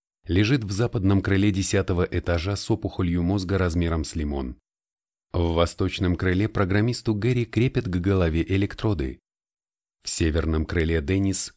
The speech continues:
у которого глиобластома, вместе со своей девушкой решили повременить еще пару недель с хосписом,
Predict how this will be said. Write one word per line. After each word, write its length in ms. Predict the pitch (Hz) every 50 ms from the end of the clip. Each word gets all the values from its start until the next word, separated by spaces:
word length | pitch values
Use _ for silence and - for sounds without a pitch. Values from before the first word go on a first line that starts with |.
| _ _
у 100 | - 104
которого 500 | 95 - 98 95 - 101 95 95 90 92
глиобластома, 1000 | 87 85 90 92 92 90 90 85 92 92 87 - - - 98 92 90 87 87 87 - _ _ _ _ -
вместе 440 | 87 82 85 113 131 135 - - 127
со 160 | - - 120
своей 360 | 101 - 110 107 104 104 101
девушкой 480 | 90 92 110 98 104 101 - - 107 104
решили 380 | 95 101 95 - - 107 101
повременить 640 | 98 - 120 104 98 110 110 110 113 123 127 120 - -
еще 300 | 87 87 - - - 92
пару 280 | - - 101 98 101 98
недель 320 | 98 98 92 101 107 98
с 80 | - -
хосписом, 720 | - 110 104 - - - 78 - - 76 71 71 71 -